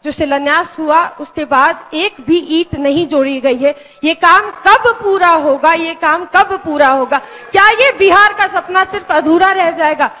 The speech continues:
इतना ही जानना चाहते हैं अध्यक्ष महोदय। पूरे पन्द्रह साल से, पन्द्रह साल से हमारा करियर रहा है अध्यक्ष महोदय,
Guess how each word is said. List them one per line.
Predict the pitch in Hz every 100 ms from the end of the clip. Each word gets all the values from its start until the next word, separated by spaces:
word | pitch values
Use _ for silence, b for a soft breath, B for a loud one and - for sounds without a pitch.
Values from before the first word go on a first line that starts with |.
| B B
इतना | 349 392 403
ही | 415 370
जानना | 311 285 277
चाहते | 277 254 254
हैं | 277
अध्यक्ष | 220 285 -
महोदय। | 269 247 240 - B B -
पूरे | 427 494
पन्द्रह | 466 403 403 466 466
साल | 453 381 415
से, | 403 415
पन्द्रह | 349 359 359 403 403
साल | 403 370
से | 381
हमारा | 392 349 330
करियर | 339 330 330 349
रहा | 330
है | 311 311
अध्यक्ष | 330 349 330
महोदय, | 320 311 403